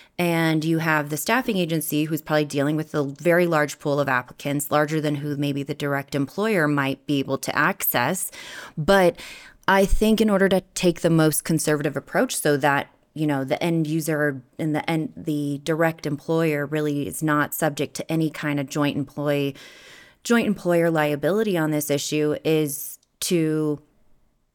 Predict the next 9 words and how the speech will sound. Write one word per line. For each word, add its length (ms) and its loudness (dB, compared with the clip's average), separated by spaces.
is 400 2
to 180 -2
understand 1000 0
that 460 0
the, 560 -4
these 320 0
larger 400 2
staffing 480 0
agencies 680 -4